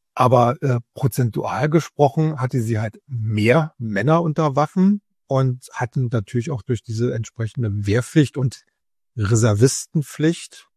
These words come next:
mehr, also mehrfache Reservistenpflicht, einen unwahrscheinlich großen Pool an Reservisten, auf die sie im Ernstfall hätten zurückgreifen können. Und ich glaube schon, dass wir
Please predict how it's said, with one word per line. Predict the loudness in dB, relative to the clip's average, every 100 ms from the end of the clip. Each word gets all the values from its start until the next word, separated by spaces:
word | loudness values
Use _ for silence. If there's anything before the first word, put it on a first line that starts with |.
| -6
mehr, | -2 4 4 4 0
also | -8 -4
mehrfache | 0 0 2 0 0 2
Reservistenpflicht, | 4 4 2 0 -6 -12 -12 -8 -10 -12 _ _ _
einen | -4
unwahrscheinlich | 4 6 6 2 -4 -4
großen | -4 -8 -6 -6
Pool | -2 2 2 2 _ _ _ _
an | -6 -6 -6 _
Reservisten, | -6 -4 -4 -6 -8 -14 -10 -8
auf | -8
die | -8 -6
sie | -4 -6 _
im | -8
Ernstfall | -4 0 0 -2 -6
hätten | -4 -8 -8 -10 -10
zurückgreifen | 0 0 0 -6 -14 -14 -16 -20
können. | -20 -20 _ _ -20 -20 _ _
Und | 0 2 2 0 -6 -16 _
ich | -20 -10
glaube | -2 0 2 0
schon, | -2 0 2
dass | 2 0
wir | -2 -2